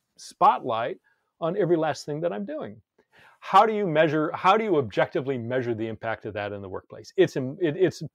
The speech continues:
likely impossible. That is going to be, you know, judging what motivates people, and to the extent that it causes them to do or not do something becomes a very, uh, probably impossible to know sort of thing.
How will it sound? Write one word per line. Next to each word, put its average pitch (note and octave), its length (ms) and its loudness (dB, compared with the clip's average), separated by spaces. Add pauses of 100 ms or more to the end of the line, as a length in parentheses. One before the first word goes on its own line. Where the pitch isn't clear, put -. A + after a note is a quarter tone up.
likely D#3 460 0
impossible. G#2+ 600 -10 (400)
That D3 200 6
is D3 140 2
going D#3+ 280 0
to B2+ 100 -10
be, C3+ 320 0
you C#3 160 -4
know, A#2+ 240 0
judging C3+ 520 0
what C#3 220 0
motivates C3 640 2
people, B2+ 500 0
and A#2+ 200 -4
to C3+ 160 -6
the A#2+ 120 -2
extent - 480 -6
that B2+ 140 -2
it B2+ 160 -4
causes A#2 400 -4
them B2+ 160 -6
to - 120 -10
do C3+ 280 -4
or A#2 120 -2
not C3 360 -2
do B2 120 -4
something C3 520 -12 (360)
becomes C#3+ 360 -2
a B2+ 40 0
very, C#3 500 4
uh, - 100 -12 (160)
probably D3 480 4
impossible B2 480 -2
to - 120 -14
know A#2+ 140 -4
sort - 240 -10
of - 60 -16
thing. A#3 240 -16